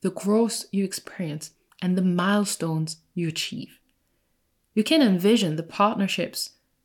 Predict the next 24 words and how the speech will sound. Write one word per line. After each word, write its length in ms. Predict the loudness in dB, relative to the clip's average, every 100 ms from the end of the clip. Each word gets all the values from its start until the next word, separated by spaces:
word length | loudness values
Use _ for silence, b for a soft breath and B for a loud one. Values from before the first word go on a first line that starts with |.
| -8
you 100 | -8
forge, 760 | -4 2 2 2 -2 -10 -14 _ _ -4
the 80 | -4
feedback 600 | 4 4 4 -2 -4 -10
you 100 | 2
integrate, 640 | 6 6 4 -2 -4 -8 _
and 100 | 0
the 80 | 0
success 460 | -2 -2 -2 -2 0
narratives 480 | 2 2 0 -4
you 100 | -4
construct. 760 | -6 -6 -8 -6 -6 -6 -10 _
This 420 | 2 2 -2 -8 _ _ _
is 180 | 0 0
your 100 | -2
vision. 600 | -4 -4 -2 -2 -4 -8 _ _ _ _ _
Now, 400 | 2 2 2 -4 _ _ _ _
to 160 | -4 0
align 380 | 2 4 6 6
your 140 | 4
vision 640 | 2 2 2 0 -6 -8 _
to 120 | -4
the 140 | -2
reality, 840 | -4 -4 -2 0 -2 -4 -8 -10